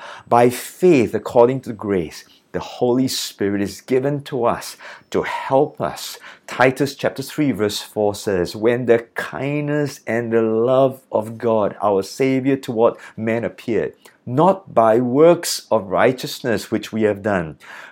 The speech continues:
but according to his mercy he saved us." How? Through the washing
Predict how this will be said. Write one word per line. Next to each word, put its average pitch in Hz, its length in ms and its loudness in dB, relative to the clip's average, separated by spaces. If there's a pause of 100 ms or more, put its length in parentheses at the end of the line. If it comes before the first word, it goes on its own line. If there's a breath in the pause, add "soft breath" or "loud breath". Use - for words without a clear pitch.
(120)
but 101 180 4
according 123 600 2
to 107 200 -2 (100)
his 226 280 0
mercy 110 420 -2
he 107 160 -2
saved 135 480 -2
us." 90 320 -2 (300 loud breath)
How? - 500 2 (340 soft breath)
Through 151 600 4
the 110 120 2
washing 110 920 -2